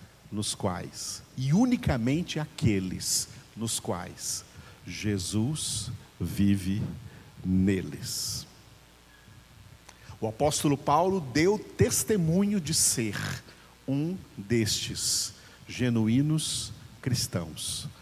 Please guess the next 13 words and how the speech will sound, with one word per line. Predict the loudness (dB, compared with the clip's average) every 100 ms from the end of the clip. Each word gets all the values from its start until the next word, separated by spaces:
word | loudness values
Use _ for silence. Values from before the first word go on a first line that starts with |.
| -20 -2
ao | 0
dizer: | 2 0 2 4 2 -2 -10 -20 -20 -20 -18 -8
"Já | -4 0 0
não | 0 2 2 2
sou | 0 0 4 4 4 0 -8 -2
eu | 2 4 2 0 -6 -16 -20 -2
quem | 2 2
vive, | 2 2 2 0 -2
mas | 0 0 0 -2 -4 -4 -8 -18 -20 -8
Cristo | -2 0 0 -2 -2 -2 -4 -18 -16 -12
vive | 0 2 2 0 -2 -2 -8 -20 -20 -8
em | 0 2
mim." | 2 -2